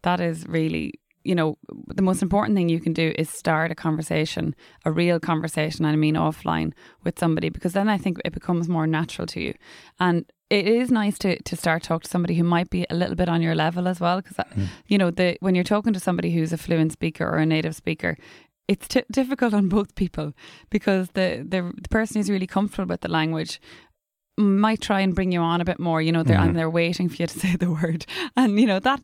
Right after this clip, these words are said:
Speaker 1: that happens, and it can be frustrating for the person who's fluent. And it also can be frustrating for the other person,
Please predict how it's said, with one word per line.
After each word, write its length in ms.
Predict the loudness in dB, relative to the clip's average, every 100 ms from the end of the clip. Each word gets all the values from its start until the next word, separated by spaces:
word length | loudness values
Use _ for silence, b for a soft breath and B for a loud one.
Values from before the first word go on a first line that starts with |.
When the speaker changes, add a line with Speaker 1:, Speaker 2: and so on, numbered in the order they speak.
| -2
Speaker 1:
that 180 | -2 0
happens, 360 | -2 -2 -4
and 100 | -4
it 60 | -4
can 100 | -4
be 120 | -4
frustrating 500 | -6 -4 -2 -2 -4
for 160 | -6 -6
the 80 |
person 340 | -2 -4 -2 -4
who's 120 | -4
fluent. 320 | -4 -4 -4 -2
And 140 | 0
it 80 | 2
also 320 | 0 -2 -4
can 160 | -4 -4
be 80 |
frustrating 460 | -4 -8 -6 -6 -6
for 80 | -8
the 120 | -4
other 140 | -2
person, 420 | 0 -2 -4 -6